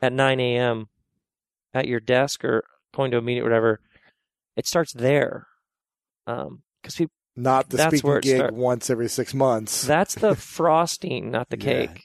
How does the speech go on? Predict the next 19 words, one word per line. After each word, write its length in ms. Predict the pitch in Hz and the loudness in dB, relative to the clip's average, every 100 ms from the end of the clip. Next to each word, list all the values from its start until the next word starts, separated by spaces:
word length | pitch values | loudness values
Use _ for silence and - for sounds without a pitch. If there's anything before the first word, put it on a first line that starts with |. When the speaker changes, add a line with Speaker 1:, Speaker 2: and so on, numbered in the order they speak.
| - | -14
Speaker 2:
yeah. 360 | 95 85 80 - _ - | -12 -12 -14 -18 _ -10
Speaker 1:
Um, 600 | 127 123 120 120 117 117 _ _ _ _ - | -2 2 2 2 -2 -12 _ _ _ _ -4
it, 180 | 135 139 | -2 0
it 180 | 147 147 | 0 -2
starts 500 | - - 156 165 - | -2 0 2 2 0
with 200 | 156 - | -6 -2
your 180 | 143 139 | 0 2
everyday 840 | - 135 135 139 143 127 131 127 127 | 2 0 0 0 0 2 2 4 2
disciplines 640 | 117 123 - 127 127 117 | -2 -4 -4 -4 -4 -4
and 120 | 123 | -6
routines 840 | 120 113 - 131 120 113 - - - _ - | -6 -6 -6 -6 -6 -8 -12 -16 -18 _ -6
that 140 | 143 | -6
ground 480 | - 117 120 123 127 | -2 2 4 2 2
you 160 | 117 117 | 0 0
and 120 | 110 | -2
center 340 | - 123 120 113 | -2 -4 -4 -6
you. 300 | 113 110 104 _ | -6 -8 -10 _
Speaker 2:
Mm-hmm. 340 | 98 82 76 76 76 _ _ - | -18 -18 -20 -20 _ _ _ -4
Speaker 1:
Uh, 280 | 123 123 | 0 0